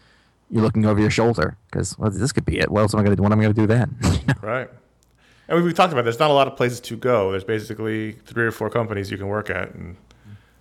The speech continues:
Speaker 2: and people, a lot of people, you, you'll see them just cycle through them.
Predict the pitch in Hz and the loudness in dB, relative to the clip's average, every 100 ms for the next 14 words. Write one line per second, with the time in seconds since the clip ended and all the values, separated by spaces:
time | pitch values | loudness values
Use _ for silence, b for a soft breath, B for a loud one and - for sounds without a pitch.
0 | b - 95 95 127 120 107 113 123 120 | b -6 -6 -4 -6 -2 2 2 2 2
1 | 117 117 127 117 131 113 101 - - - | 2 -2 -2 0 0 2 0 -4 -4 0
2 | 104 - - 87 98 82 | 0 -2 -2 -2 -2 -6